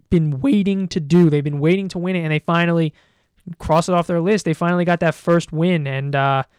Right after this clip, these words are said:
I mean, it's just nice to see. I mean, nobody really likes when the Patriots win other than Patriots fans, but we're not talking about that. We're just saying, you know,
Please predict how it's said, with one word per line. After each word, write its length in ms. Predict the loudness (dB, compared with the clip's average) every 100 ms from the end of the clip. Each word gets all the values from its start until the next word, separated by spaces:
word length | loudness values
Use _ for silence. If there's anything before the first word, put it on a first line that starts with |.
| _ _ _ -6
I 120 | 0
mean, 120 | 0
it's 100 | 0
just 140 | -2 -2
nice 200 | -4 -4
to 100 | -4
see. 420 | -2 -2 -2 -4
I 80 | -4
mean, 440 | -4 -6 -8 -8
nobody 300 | -4 -2 -2
really 180 | -2 -2
likes 240 | -4 -6
when 60 | -10
the 60 | -10
Patriots 420 | -10 -8 -8 -4
win 200 | -2 0
other 140 | 0
than 120 | -4 -4
Patriots 420 | -4 -2 -4 -6
fans, 400 | -8 -6 -6 -10 _ _
but 80 | -4
we're 80 | -2
not 100 | 0
talking 200 | 0 0
about 180 | -2 -2
that. 200 | -2 -2
We're 80 | -2
just 160 | -4
saying, 300 | 0 2 2
you 80 | 2
know, 260 | 0 0